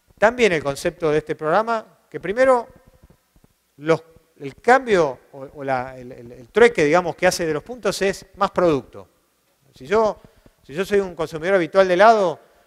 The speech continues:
y, y por lo tanto me elegí adherirme a este programa,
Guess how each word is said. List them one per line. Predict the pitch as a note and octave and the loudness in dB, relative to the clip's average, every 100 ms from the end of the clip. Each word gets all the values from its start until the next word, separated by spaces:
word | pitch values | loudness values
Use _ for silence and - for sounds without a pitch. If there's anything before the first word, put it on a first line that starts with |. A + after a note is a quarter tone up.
| _ _ _ _ _ _ | _ _ _ _ _ _
y, | C3+ C3+ C3+ | -18 -18 -18
y | A#2+ | -18
por | - | -10
lo | C3 | -6
tanto | D#3 F3+ F3+ C#3+ - _ _ C3 C3 | -2 -2 0 -2 -6 _ _ -20 _
me | B2+ C3+ | -18 -6
elegí | D3 - G3+ | -2 0 4
adherirme | F3 F3 G3 F#3 | 4 4 0 -2
a | |
este | E3 E3 | -4 -4
programa, | E3+ G3+ A3+ A3 | 0 0 0 -4